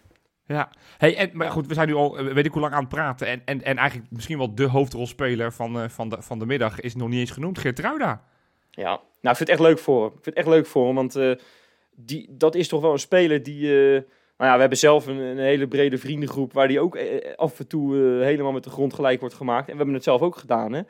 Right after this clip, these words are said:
Speaker 1: Oh, oh.
Speaker 2: Nog wedstri-
Speaker 1: Jullie, ik niet.
Speaker 2: Ja, nou ja, nou, jij hebt zelf ook gezegd, nu was hij wat minder of zo, weet je wel. Jij, jij bent va-, jij, dat moet ik toegeven, jij bent natuurlijk, eh, zijn, zijn, eh, zijn fan, eh, zijn grootste fan misschien wel.
Speaker 1: Juist.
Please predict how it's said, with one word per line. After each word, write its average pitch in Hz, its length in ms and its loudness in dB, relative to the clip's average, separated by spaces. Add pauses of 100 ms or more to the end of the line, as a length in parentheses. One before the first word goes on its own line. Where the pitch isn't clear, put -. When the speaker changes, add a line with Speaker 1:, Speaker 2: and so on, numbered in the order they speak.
(160)
Speaker 1:
Oh, 135 180 6
oh. 127 140 8
Speaker 2:
Nog 117 180 -4
wedstri- 139 340 0
Speaker 1:
Jullie, 117 400 0
ik 123 160 -6
niet. 104 240 -6
Speaker 2:
Ja, 175 320 4
nou 156 180 4
ja, 151 200 2
nou, 107 260 -2 (100)
jij 104 180 0
hebt 113 160 2
zelf 127 220 4
ook 143 180 2
gezegd, 135 340 -2
nu 131 80 -6
was 139 160 0
hij 135 100 -6
wat 127 100 -2
minder 131 340 0
of 127 180 -4
zo, 120 200 0
weet 117 180 -2
je 120 80 -6
wel. 135 80 -6
Jij, 180 200 -2
jij 202 140 -6
bent 208 180 -6
va-, - 160 -8
jij, - 140 -12
dat 214 120 -12 (140)
moet 226 100 -10
ik 214 60 -14
toegeven, 143 420 2
jij 185 140 4
bent 147 120 0
natuurlijk, 113 340 -10
eh, 127 140 -2
zijn, 143 340 -6
zijn, 156 240 -6
eh, 160 120 -2 (260)
zijn 160 180 0
fan, 180 360 4
eh, 175 40 -6 (120)
zijn 143 140 -8
grootste 196 320 2
fan 139 160 2
misschien 120 280 -4
wel. 110 280 0
Speaker 1:
Juist. 98 400 -8